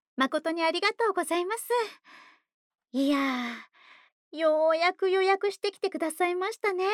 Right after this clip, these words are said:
思えば長い道のりでした。散髪中に何度も予約の話をしたり、夜寝る前に、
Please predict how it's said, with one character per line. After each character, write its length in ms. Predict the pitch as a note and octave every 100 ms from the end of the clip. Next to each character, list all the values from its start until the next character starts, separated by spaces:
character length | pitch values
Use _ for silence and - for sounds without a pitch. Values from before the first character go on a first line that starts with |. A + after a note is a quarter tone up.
| A4+ - _ _ _ _ _ _ _ _
思 240 | B3+ A#3+ C4+
え 80 | C4+
ば 180 | A3+ G#3+
長 460 | A3 A3+ C#4 C#4+
い 120 | D4+ C#4
道 240 | C#4 C#4
の 100 | D4
り 100 | D#4
で 140 | E4 F#4+
し 100 | -
た。 100 | F#4 E4 - _ _ _ _ _ _ _ _ _ _
散 300 | - D#4+ D#4
髪 160 | E4+ F4 -
中 200 | - F4
に 240 | E4+ F4+ F4+ - _ _
何 260 | - F#4 G#4+
度 120 | F#4
も 120 | C4+
予 140 | G#3 G#3+
約 300 | B3 B3+ D4+
の 100 | D4
話 420 | D#4+ E4+ F4+ G4+
を 60 | F#4+
し 160 | -
た 140 | E4 D#4+
り、 340 | D4+ C4+ - _ _ _ _ _ _
夜 260 | C#4+ E4 C#4+
寝 180 | G#3+ A#3
る 120 | C4+
前 320 | D#4 E4 D#4
に、 420 | C4 D#4+ E4 C#4+